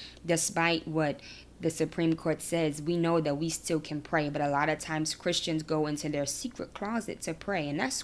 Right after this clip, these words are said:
that's biblical. But consider what would happen. Think about the walls of Jericho.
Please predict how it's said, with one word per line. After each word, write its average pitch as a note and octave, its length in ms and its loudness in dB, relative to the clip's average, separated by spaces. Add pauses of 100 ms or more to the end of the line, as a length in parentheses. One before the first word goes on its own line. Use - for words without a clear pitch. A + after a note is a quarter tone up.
(240)
that's G#3+ 180 2
biblical. E3 540 -2 (2750)
But G3 140 0
consider F#3+ 680 2 (680)
what F3 280 0
would F3 140 0
happen. D#3+ 600 -4 (140)
Think - 140 -6
about D#3 300 0
the D#3+ 80 -2
walls D#3 280 0
of D3 100 -8
Jericho. D3+ 680 -4